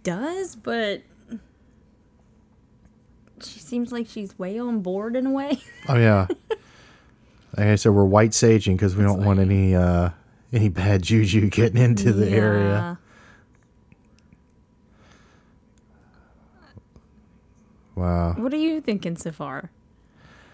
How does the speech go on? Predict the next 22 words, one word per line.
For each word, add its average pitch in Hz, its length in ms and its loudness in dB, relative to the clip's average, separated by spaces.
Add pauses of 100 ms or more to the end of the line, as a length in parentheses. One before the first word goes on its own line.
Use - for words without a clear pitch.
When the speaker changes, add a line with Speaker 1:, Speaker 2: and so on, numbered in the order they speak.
(2750)
Speaker 2:
I 165 200 4
can 214 240 6
see 170 420 4
why 151 300 6
people, 131 580 4
the, 107 320 4
uh, 98 540 4 (400)
the, 92 1040 -2
I 107 80 -2
don't 107 100 -2
remember 104 260 2
what 101 200 2
group 101 280 2
it 92 120 2
was, 90 580 2
was 95 160 -4
saying 92 380 0
that 85 120 0
this 92 220 -6
is 87 60 -2
a 85 340 -2
health 92 460 -2